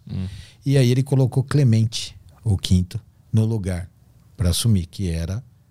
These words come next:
Speaker 2: francês, amigo dele. E o Papa Clemente, junto com ele, então, tornaram a, fizeram um edito dizendo que a Ordem de Cavalaria,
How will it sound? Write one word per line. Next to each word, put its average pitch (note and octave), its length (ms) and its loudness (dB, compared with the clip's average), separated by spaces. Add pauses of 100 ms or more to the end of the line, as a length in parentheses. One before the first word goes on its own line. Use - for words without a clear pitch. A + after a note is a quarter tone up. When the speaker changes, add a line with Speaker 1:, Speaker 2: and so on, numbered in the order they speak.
(420)
Speaker 2:
francês, F2+ 760 -6 (100)
amigo E2+ 340 0
dele. G#2+ 240 0 (640)
E A#2 180 4
o B2+ 60 -2
Papa G2+ 340 -2
Clemente, F#2+ 540 2
junto G2 280 -2
com C3+ 180 0
ele, G#2 200 2
então, A2 400 0 (800)
tornaram A2 760 -2
a, F2 640 -2 (180)
fizeram G2+ 540 0
um E2+ 640 -2
edito G#2+ 580 -6
dizendo F#2+ 500 -4
que A#2+ 360 0
a A2 100 2
Ordem G2 280 2
de F#2+ 80 2
Cavalaria, F#2 840 0